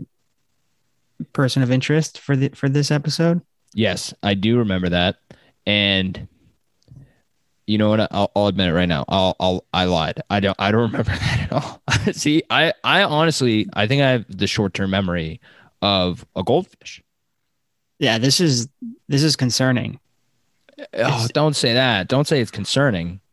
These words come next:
Speaker 2: I say a lot of stuff. It's tough to keep track.
Speaker 1: Yeah,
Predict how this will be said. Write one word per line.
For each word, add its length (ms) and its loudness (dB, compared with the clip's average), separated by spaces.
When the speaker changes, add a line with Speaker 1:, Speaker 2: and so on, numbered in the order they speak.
Speaker 2:
I 280 4
say 220 2
a 100 4
lot 240 4
of 80 -4
stuff. 480 -6
It's 200 -2
tough 200 -4
to 80 -10
keep 340 -8
track. 520 -4
Speaker 1:
Yeah, 220 2